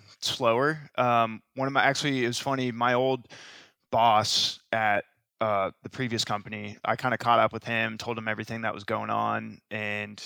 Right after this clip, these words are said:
one of the things that he told me, it's like, "Hey, you know, obviously the economy goes in cycles.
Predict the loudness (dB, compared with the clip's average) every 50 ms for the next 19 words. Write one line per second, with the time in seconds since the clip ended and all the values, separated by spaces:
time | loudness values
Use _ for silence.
0 | -10 -10 -10 _ -8 -6 -6 -6 -6 -6 -8 -8 -8 -6 -6 -6 -6 -4 -4 -4
1 | -4 -4 -6 -8 -8 -6 -6 -6 -2 0 2 2 2 0 -2 -4 -4 -2 -2 -2
2 | -4 -8 _ _ _ _ _ _ _ 0 0 0 0 -2 -2 -2 -2 -2 0 -2
3 | -2 -2 -2 -4 -4 -4 -6 -8 -4 0 0 0 0 -2 -4 -6 -6 -8 -8